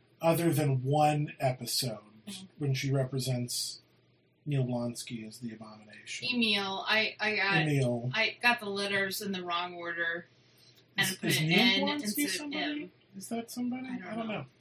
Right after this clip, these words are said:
Speaker 1: Emil
Speaker 2: Uh,
Speaker 1: Blonsky.
Speaker 2: there was also the episode where she gets sued, but she wasn't representing
Speaker 1: No,
Speaker 2: herself.
Speaker 1: which is smart because she's a good lawyer.
Speaker 2: Yes.
Speaker 1: Don't represent yourself, even if you are a lawyer.
Speaker 2: Uh,
Speaker 1: Um,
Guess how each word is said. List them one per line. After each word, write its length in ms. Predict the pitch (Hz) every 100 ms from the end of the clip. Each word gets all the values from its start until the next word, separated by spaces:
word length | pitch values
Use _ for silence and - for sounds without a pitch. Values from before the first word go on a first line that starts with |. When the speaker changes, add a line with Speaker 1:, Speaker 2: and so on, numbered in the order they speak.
| - -
Speaker 1:
Emil 300 | 190 202 185
Speaker 2:
Uh, 20 | 151
Speaker 1:
Blonsky. 540 | 120 120 - 135 120 -
Speaker 2:
there 100 | 370
was 140 | 359
also 300 | 349 330 330
the 180 | 277 247
episode 540 | 214 233 - 214 196 190
where 340 | 190 175 170
she 240 | 175 196
gets 300 | 190 175 -
sued, 680 | - - 208 196 180 160 170 - _
but 180 | 185 - _
she 240 | - 226
wasn't 280 | 196 180 180
representing 600 | 165 - 175 - 165 160 165
Speaker 1:
No, 200 | 208 330
Speaker 2:
herself. 420 | - - - - -
Speaker 1:
which 180 | 220 226
is 140 | 190
smart 480 | - 262 185 139 -
because 640 | 175 - 165 147 131 -
she's 320 | - - 165
a 60 | 147
good 180 | 160 139
lawyer. 480 | 165 160 135 117 -
Speaker 2:
Yes. 520 | 208 - - - - -
Speaker 1:
Don't 160 | 170 165
represent 420 | 147 151 143 160
yourself, 400 | 135 151 151 -
even 220 | 185 180
if 120 | 185
you 80 | 254
are 160 | 339 240
a 20 |
lawyer. 320 | 139 120 - - - 190 - - - 160
Speaker 2:
Uh, 260 | 165 143
Speaker 1:
Um, 100 | 127